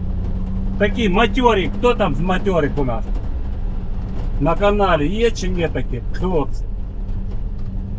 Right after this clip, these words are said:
Та дівчата такі, вже років під шістдесят. під сімдесят, під вісімдесят. Ну реально, ну не грійся.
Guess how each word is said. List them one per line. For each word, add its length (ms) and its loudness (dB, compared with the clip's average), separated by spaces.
Та 100 2
дівчата 560 0
такі, 340 0
вже 200 2
років 340 0
під 260 -2
шістдесят. 760 0
під 160 0
сімдесят, 760 0
під 200 0
вісімдесят. 840 0
Ну 160 0
реально, 460 0
ну 120 -2
не 80 0
грійся. 580 -2